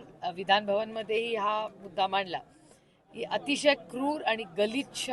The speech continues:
घटना झालेली आहे आणि त्याच्यात कुणीही कुठलंही राजकारण आणू नये, असं माझी सगळ्यांना विनंती आहे.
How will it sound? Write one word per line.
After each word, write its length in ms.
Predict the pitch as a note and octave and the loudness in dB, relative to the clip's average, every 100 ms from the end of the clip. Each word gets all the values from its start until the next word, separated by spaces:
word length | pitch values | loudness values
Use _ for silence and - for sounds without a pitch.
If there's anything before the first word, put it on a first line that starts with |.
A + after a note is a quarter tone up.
| B3+ D#4 - - - - - | 0 -2 -12 -18 -16 -16 -2
घटना 360 | F#3+ F#3+ G3 G3+ | -2 -2 0 0
झालेली 480 | F#3 F3 F3+ F#3 F#3 | 2 0 0 -2 -4
आहे 80 | - - - - - - | -6 -20 -20 -20 -20 -14
आणि 200 | - A#3+ | -10 -10
त्याच्यात 320 | B3+ A#3+ A#3+ B3 | -2 -2 0 -6
कुणीही 640 | - B3+ A3 B3+ B3 D4+ | -4 -10 -6 -4 -2 -2
कुठलंही 720 | D#4+ C4+ - A#3 C4 B3 E4 | -4 -10 -8 -2 0 4 2
राजकारण 640 | C#4+ A3+ G#3+ - A3 A3 A3 | 6 6 4 0 2 2 -2
आणू 220 | G#3 B3+ | -2 -2
नये, 200 | B3+ E3+ D3 - - - - | -2 -2 -4 -14 -20 -10 -4
असं 360 | G3 A#3+ A#3 - G3+ | -2 2 2 0 -2
माझी 280 | F#3+ G#3+ | -2 -2
सगळ्यांना 440 | C4+ A#3+ A3+ A3 G#3+ | -2 0 2 4 2
विनंती 480 | F#3+ F3 E3+ F3+ | -2 -8 -10 -4
आहे. 80 | D#3+ | -4